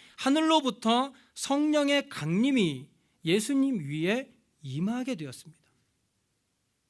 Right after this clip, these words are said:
그리고 이때 아들에 대한 이 하나님 아버지의 지극하신 사랑과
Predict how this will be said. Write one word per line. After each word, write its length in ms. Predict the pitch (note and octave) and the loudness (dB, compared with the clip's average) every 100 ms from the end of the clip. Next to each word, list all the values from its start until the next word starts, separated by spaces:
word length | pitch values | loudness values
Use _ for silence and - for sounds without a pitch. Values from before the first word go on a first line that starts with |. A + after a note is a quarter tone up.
| _ - - | _ -20 -10
그리고 240 | - A#3 C#4+ | 2 6 6
이때 500 | G#3+ A3 B3+ D4 D4+ - _ - | 4 4 6 4 0 -14 _ -4
아들에 500 | D3 F3+ A#3 C#4 C#4+ | 2 4 4 4 4
대한 480 | F3+ E3+ A#3+ G3+ - _ | 4 4 4 0 -4 _
이 60 | F#3 | -4
하나님 440 | F3 C4+ C#4+ C4+ | 0 0 2 0
아버지의 920 | C#3+ D3 G#3+ A3 - F3 E3 G#3+ A3+ - | -2 -2 0 -2 -2 -2 0 0 -4 -12
지극하신 600 | - F3+ A#3 B3 A#3+ B3 | -4 -2 0 0 0 -2
사랑과 680 | A3+ B3+ A#3+ G#3+ F#3+ A3 A#3+ | 0 2 2 0 2 2 2